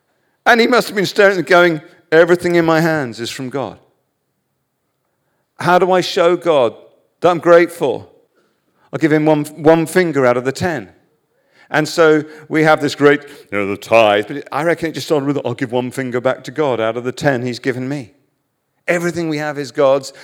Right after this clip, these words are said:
Let's give back to him. Now, I know for some people that's m-, maybe not possible or practical. Uh,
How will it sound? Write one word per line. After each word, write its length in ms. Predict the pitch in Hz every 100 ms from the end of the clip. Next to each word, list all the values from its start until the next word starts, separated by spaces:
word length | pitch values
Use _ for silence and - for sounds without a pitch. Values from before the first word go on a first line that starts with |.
| - -
Let's 220 | 131 -
give 240 | 156 135
back 260 | 165 165 -
to 100 | 147
him. 300 | 123 90 85 _ _ _
Now, 140 | 151
I 40 | 156
know 180 | 165 160
for 120 | 151
some 260 | - 160
people 280 | 156 165 156
that's 240 | 151 113 147
m-, 80 | 143
maybe 240 | 135 135
not 180 | 135 139
possible 380 | 156 139 - 147
or 80 |
practical. 720 | 139 - 135 135 - - 147 143 - - -
Uh, 220 | 107 104